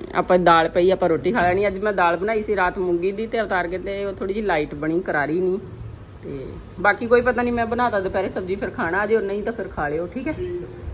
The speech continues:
Speaker 1: ਹਾਂ, ਚਲੋ, ਬਾਏ।
Speaker 2: ਬਾਏ।
Speaker 1: ਆ ਦਮਨ ਦੇ ਨਾ ਰੋ-, ਰੋਜ਼ ਦਾ ਕੰਮ, ਰੋਜ਼ ਮੇਰੇ ਕੋਲ ਪਰੌਂਠੀਆਂ ਬਣਵਾ ਕੇ ਲੈ ਜਾਂਦੀ ਸੀ ਤੇ ਉਦਣ ਹੀ ਘਰ ਆ ਜਾਂਦਾ। ਕਿਉਂਕਿ ਮੈਂ ਟਿਊਸ਼ਨ ਜਾਣਾ ਸਿੱਧਾ। ਕਿਉਂ?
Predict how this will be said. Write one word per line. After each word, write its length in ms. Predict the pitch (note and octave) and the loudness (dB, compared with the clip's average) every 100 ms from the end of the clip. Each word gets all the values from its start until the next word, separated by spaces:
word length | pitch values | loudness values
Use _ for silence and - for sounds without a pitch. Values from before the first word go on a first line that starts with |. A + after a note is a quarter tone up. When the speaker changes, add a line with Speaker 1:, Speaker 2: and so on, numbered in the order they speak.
| - | -8
Speaker 1:
ਹਾਂ, 320 | - - - - | -8 -8 -8 -8
ਚਲੋ, 200 | D3+ D#3+ | -8 -4
ਬਾਏ। 260 | E3+ G3 G3+ | 4 4 4
Speaker 2:
ਬਾਏ। 400 | - - - - - - - - - - - - - - - - - - - - | -2 -10 -10 -10 -10 -8 -8 -8 -8 -10 -12 -12 -12 -12 -10 -8 -6 -6 -6 -2
Speaker 1:
ਆ 80 | F3+ | -2
ਦਮਨ 400 | F#3 G3 G3+ A#3 | 2 4 4 2
ਦੇ 100 | A#3+ | 0
ਨਾ 100 | C4 | 0
ਰੋ-, 380 | C4+ A#3 A#3+ A3+ | 4 6 6 4
ਰੋਜ਼ 220 | A3 A#3 | 4 4
ਦਾ 80 | B3 | 2
ਕੰਮ, 260 | B3 G#3+ G#3+ | 2 0 2
ਰੋਜ਼ 280 | A3 A#3+ | 4 2
ਮੇਰੇ 140 | C4 B3+ | 0 0
ਕੋਲ 80 | B3+ | 0
ਪਰੌਂਠੀਆਂ 460 | B3 A3 - A3 | 2 2 2 0
ਬਣਵਾ 260 | A3+ B3 B3+ | -2 -2 0
ਕੇ 100 | A3+ | 0
ਲੈ 180 | G3+ G3 | 0 0
ਜਾਂਦੀ 300 | G#3+ A3 F4 | -2 0 0
ਸੀ 480 | G4+ - - A4 | 0 -4 -4 -2
ਤੇ 200 | - - | 0 2
ਉਦਣ 420 | A4 C4 A#3 B3+ B3+ | 6 6 6 4 4
ਹੀ 40 | |
ਘਰ 260 | G4 C4+ A#3 | 4 2 4
ਆ 120 | G3 | 2
ਜਾਂਦਾ। 300 | F#3 F#3 F#3+ - - - - - - - - - C#4+ - | 2 0 -2 -4 -10 -12 -12 -12 -12 -12 -12 -10 -8 -4
ਕਿਉਂਕਿ 220 | A#3+ D4 | -2 -2
ਮੈਂ 180 | F4+ C#4+ | 0 0
ਟਿਊਸ਼ਨ 380 | E4 C#4+ C#4+ G#4+ | 0 -2 -2 0
ਜਾਣਾ 220 | D#4 C4+ | 0 2
ਸਿੱਧਾ। 380 | F4+ G#3+ A#3+ G#3 - - - - A2+ - A#2 - - - - - - - | 0 2 2 2 -2 -12 -10 -12 -12 -12 -10 -10 -10 -12 -12 -12 -12 -2
ਕਿਉਂ? 220 | - G4+ | 2 2